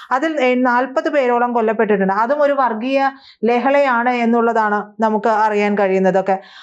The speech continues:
അപ്പൊ ഇനി, ആ, അത് കഴിഞ്ഞിട്ട് ബീഹാറിൽ, ആ, ആയിരം പേരോളം കൊല്ലപ്പെട്ടിട്ടുള്ള ഒരു വർഗീയ ലഹള ഉണ്ടാകുന്നുണ്ട്. തൊണ്ണൂറിലേക്ക് വരുമ്പോൾ മണ്ഡൽ കമ്മീഷൻ റിപ്പോർട്ട് ഇതിനകത്ത് പലരും പലപ്പോഴും അതിനകത്ത് നമുക്ക് ഉത്തരം കിട്ടാത്ത ഒരുപാട് ചോദ്യങ്ങൾ ഉണ്ടാകുന്നുണ്ട്.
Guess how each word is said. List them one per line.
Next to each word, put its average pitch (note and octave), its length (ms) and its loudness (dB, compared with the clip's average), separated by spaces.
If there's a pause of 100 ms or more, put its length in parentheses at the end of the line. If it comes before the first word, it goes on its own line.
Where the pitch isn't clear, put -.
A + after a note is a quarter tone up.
(120)
അപ്പൊ D#4 120 -2
ഇനി, E4 220 0
ആ, B3 320 2
അത് B3 140 0
കഴിഞ്ഞിട്ട് C#4 460 0
ബീഹാറിൽ, C#4+ 760 0
ആ, - 20 2 (520)
ആയിരം C#4+ 360 -2
പേരോളം B3+ 440 0
കൊല്ലപ്പെട്ടിട്ടുള്ള A#3 720 -2
ഒരു A#3+ 240 -2 (240)
വർഗീയ A3+ 400 0
ലഹള A#3+ 400 0
ഉണ്ടാകുന്നുണ്ട്. G3 760 0 (320)
തൊണ്ണൂറിലേക്ക് E4 600 0
വരുമ്പോൾ C#4+ 340 2
മണ്ഡൽ C4+ 340 0
കമ്മീഷൻ C4+ 420 -2
റിപ്പോർട്ട് B3 360 0
ഇതിനകത്ത് B3 500 0 (120)
പലരും B3 420 0 (340)
പലപ്പോഴും A#3 640 0
അതിനകത്ത് C4 640 0 (260)
നമുക്ക് B3 220 -2
ഉത്തരം C#4+ 360 0
കിട്ടാത്ത C4 320 -2
ഒരുപാട് B3+ 360 0
ചോദ്യങ്ങൾ C4+ 560 0
ഉണ്ടാകുന്നുണ്ട്. F#3 560 -4